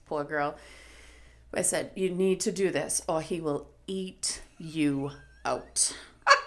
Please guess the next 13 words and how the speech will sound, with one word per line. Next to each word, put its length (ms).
And 160
then 160
I 180
realized 720
what 120
I 140
said, 320
and 180
she's 340
staring 640
at 200
me 120
like, 280